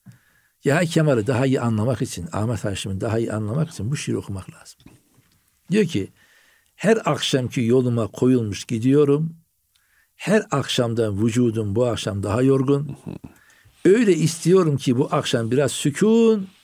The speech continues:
bir cami eşiğine yatıversem." diyorum. Şimdi bakın, cami nasıl anlatıyor. "Rabbim, şuracıkta sen bari gözlerimi yum. Sen bana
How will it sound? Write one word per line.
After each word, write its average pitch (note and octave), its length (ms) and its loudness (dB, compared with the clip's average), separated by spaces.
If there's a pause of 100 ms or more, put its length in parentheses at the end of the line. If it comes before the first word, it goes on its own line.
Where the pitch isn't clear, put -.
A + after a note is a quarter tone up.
bir C3 300 0
cami B2 360 2
eşiğine A#2+ 600 -2
yatıversem." B2 720 0
diyorum. E2 280 -8 (880)
Şimdi D3 200 -2
bakın, B2 220 0
cami C3 340 2
nasıl A#2+ 360 0
anlatıyor. - 480 -6 (1080)
"Rabbim, E3 600 2 (300)
şuracıkta D#3+ 840 2
sen C#3+ 420 0
bari B2 280 2
gözlerimi G#2 560 2
yum. A#2+ 300 0 (1000)
Sen D#3+ 560 2
bana C3 220 2